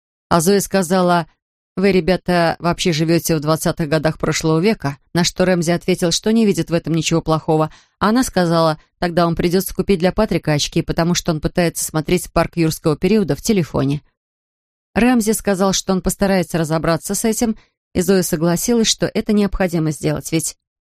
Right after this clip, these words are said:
они практически отказались в последнее время от телевидения. Рэмзи сказал, что оно для тупых, там сплошная чушь, но Зоя сказала, что живёт в этом доме уже шесть недель, и поняла, что он вряд ли знает, что подходит тупым, и дети много смеялись,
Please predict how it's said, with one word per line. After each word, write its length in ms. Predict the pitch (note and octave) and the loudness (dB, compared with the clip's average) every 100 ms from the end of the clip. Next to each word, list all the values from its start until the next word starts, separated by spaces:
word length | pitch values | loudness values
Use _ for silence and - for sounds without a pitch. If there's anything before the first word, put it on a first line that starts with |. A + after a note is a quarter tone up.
| - | 0
они 200 | G3 F3+ | 2 2
практически 560 | F3+ - F#3 - - | 0 0 0 0 0
отказались 540 | F3 - E3+ E3 F3+ - | -4 0 -2 0 0 0
в 40 | |
последнее 400 | E3 E3+ D#3+ E3+ | -2 0 0 2
время 260 | G3+ E3+ D3 | 2 2 0
от 40 | |
телевидения. 680 | - F3 F#3 C3+ C3 C3 D3+ _ _ _ _ - | 0 2 2 0 -4 -6 -8 _ _ _ _ 0
Рэмзи 360 | A#3 C4 G#3+ | 2 2 2
сказал, 440 | A3 - F#3+ F#3+ F#3+ | 0 0 0 0 0
что 520 | - - F#3+ F#3 - _ | -2 0 2 2 0 _
оно 280 | F3+ F#3 F3+ | 0 0 0
для 180 | E3+ | -2
тупых, 400 | E3+ F#3+ - C4+ | -2 -4 0 0
там 140 | - F3 | 0 -2
сплошная 500 | - F3 - F3+ F3 | -2 -2 0 0 0
чушь, 400 | - G3 B3 - _ _ | 0 0 0 -6 _ _
но 120 | - G3+ | -2 2
Зоя 180 | C4+ | 2
сказала, 420 | C#4+ - G3 F#3 F3 | 2 0 0 0 0
что 200 | - F#3 | -2 0
живёт 320 | G3 A3+ - | 2 0 0
в 20 | |
этом 300 | F3+ F3+ F3 | 0 0 2
доме 260 | F3+ F3 E3+ | 2 2 0
уже 160 | F3 | 0
шесть 320 | E3+ F#3+ - | -2 -2 -2
недель, 380 | F3+ D#3+ D3+ D3+ - _ - | 0 0 0 -2 -8 _ -8
и 80 | |
поняла, 380 | - G3+ G#3 G#3 | 0 2 2 2
что 180 | - F#3+ | 0 0
он 80 | F#3 | 0
вряд 240 | F#3 F3+ | 0 0
ли 80 | D#3+ | -4
знает, 260 | D3+ F#3+ F#3 | -2 -2 0
что 160 | - | -2
подходит 480 | D#3+ D#3 - D#3 D#3+ | -2 -2 0 -2 -2
тупым, 380 | E3 D#3+ A3 A#3 - _ - | -4 0 0 0 -8 _ -2
и 100 | F#3 | 2
дети 260 | F#3+ F#3 | 2 2
много 240 | F3 F3 D#3+ | 0 0 -2
смеялись, 640 | - D#3 D#3+ G3+ G#3+ - | -2 0 2 0 -2 -6